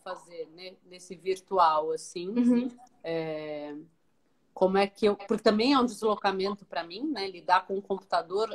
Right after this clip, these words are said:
Speaker 1: é um deslocamento. Sou uma pessoa que hoje, se o computador não liga, faz, "Ah, que desespero", e eu jamais pensaria sobre o tema, assim, sabe? Antigamente. Então, é, é, é, é um deslocamento, mas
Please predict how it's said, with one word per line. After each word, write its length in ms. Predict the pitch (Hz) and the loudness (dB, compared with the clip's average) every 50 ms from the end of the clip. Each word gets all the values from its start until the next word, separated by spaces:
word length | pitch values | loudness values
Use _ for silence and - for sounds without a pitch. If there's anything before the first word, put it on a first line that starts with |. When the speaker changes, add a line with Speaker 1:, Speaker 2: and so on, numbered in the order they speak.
| - | -10
Speaker 1:
é 160 | - 185 202 226 | -4 -2 -2 -2
um 100 | 240 240 | -2 -4
deslocamento. 760 | - 165 175 175 165 - 180 165 165 160 170 202 208 _ _ _ _ _ _ _ _ _ _ _ _ _ _ _ _ _ _ _ _ 156 156 _ _ _ _ _ _ _ 165 165 _ _ _ - _ _ | -6 -6 -10 -10 -4 -2 -2 -4 -4 -6 -16 -16 -18 _ _ _ _ _ _ _ _ _ _ _ _ _ _ _ _ _ _ _ _ -20 -20 _ _ _ _ _ _ _ -20 -20 _ _ _ -20 _ _
Sou 160 | - - 160 | -10 -6 -6
uma 80 | 165 165 | -6 -4
pessoa 340 | - 160 165 - 180 175 165 | -4 -8 -6 -4 -6 -6 -6
que 320 | _ - 180 180 190 - _ _ _ _ _ _ _ _ _ _ | _ -8 -6 -6 -8 -10 _ _ _ _ _ _ _ _ _ _
hoje, 560 | - 196 185 196 190 185 - 196 185 196 208 - _ _ _ _ _ _ | 2 4 6 6 4 4 0 0 -2 -2 -2 -4 _ _ _ _ _ _
se 160 | - - 202 | -10 -8 -4
o 40 | - | -4
computador 380 | 208 - - 208 196 202 202 | -2 4 6 4 6 6 6
não 200 | 202 208 208 214 | 4 6 4 4
liga, 300 | 208 202 214 202 208 202 | 4 2 0 4 4 4
faz, 200 | 196 - 185 - 269 | 4 4 0 2 4
"Ah, 540 | 349 427 480 508 508 508 523 508 494 453 - - | 6 6 6 6 6 6 4 4 2 -2 -4 -6
que 60 | 277 | -10
desespero", 760 | 220 220 247 262 247 - - 262 240 247 262 269 311 311 285 | -10 -8 -12 -12 -12 -6 2 4 6 6 6 2 -2 -4 0
e 80 | 254 | 2
eu 100 | 240 247 | 2 2
jamais 400 | 254 254 240 240 240 233 240 240 - | 2 0 -2 -2 -2 -4 -6 -6 -8
pensaria 580 | - 254 262 262 - 277 247 214 220 233 247 | -10 -10 -10 -8 -4 -4 -4 -4 -2 -4 -4
sobre 280 | 247 - 247 240 240 269 | -2 -2 -6 -6 -6 -8
o 40 | 269 | -12
tema, 400 | _ - 190 165 151 147 147 143 | _ -10 -10 -10 -8 -10 -10 -12
assim, 260 | - - _ 143 - _ | -16 -20 _ -20 -20 _
sabe? 420 | - - 175 185 185 180 160 165 _ _ _ _ _ _ _ _ _ _ _ _ _ _ | -10 -8 -6 -6 -6 -8 -14 -20 _ _ _ _ _ _ _ _ _ _ _ _ _ _
Antigamente. 800 | 175 165 165 - - 180 160 170 175 170 160 143 156 151 - - | -14 -14 -14 -10 -10 -6 0 0 0 0 0 -4 -6 -8 -6 -4
Então, 340 | 165 160 165 190 196 208 214 | -4 0 6 6 6 6 6
é, 420 | 208 202 202 196 196 185 175 180 180 - - - | 6 6 6 6 4 2 -2 -4 -10 -14 -16 -8
é, 260 | - 185 185 180 - - - | 0 2 2 2 2 0 0
é, 280 | - 185 185 - 196 214 | 2 2 2 6 8 8
é 60 | 214 | 8
um 140 | 226 226 202 | 8 4 0
deslocamento, 880 | 202 220 202 185 202 202 196 - - 190 180 180 180 196 214 208 - 214 | 0 -2 -2 2 2 2 2 2 2 -2 -2 0 -2 -4 -4 -4 -6 -2
mas 240 | 214 214 208 - | -2 -2 -2 -4